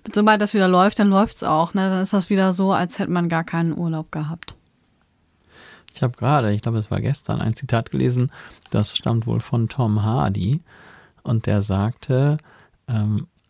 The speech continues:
Speaker 2: „Einsamkeit ist gefährlich.“ Und ich kann's leider nicht wörtlich,
Speaker 1: Mhm.
Speaker 2: ich hab's mir jetzt auch nicht aufgeschrieben oder abfotografiert,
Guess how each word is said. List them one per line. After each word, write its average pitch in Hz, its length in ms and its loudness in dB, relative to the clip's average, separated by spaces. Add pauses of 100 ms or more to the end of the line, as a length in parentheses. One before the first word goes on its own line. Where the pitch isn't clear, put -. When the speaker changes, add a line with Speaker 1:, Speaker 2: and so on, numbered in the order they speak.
(600)
Speaker 2:
„Einsamkeit 123 760 2
ist 123 160 -4
gefährlich.“ 110 560 -2
Und 90 60 -4
ich 98 120 -2
kann's 123 220 0
leider 151 180 4
nicht 135 180 2
wörtlich, 143 300 4
Speaker 1:
Mhm. 95 60 4
Speaker 2:
ich 104 40 6
hab's 120 160 0
mir 113 120 0
jetzt 113 120 -2
auch - 60 -6
nicht 107 160 0
aufgeschrieben 117 640 -4
oder 113 180 -2
abfotografiert, 127 680 -2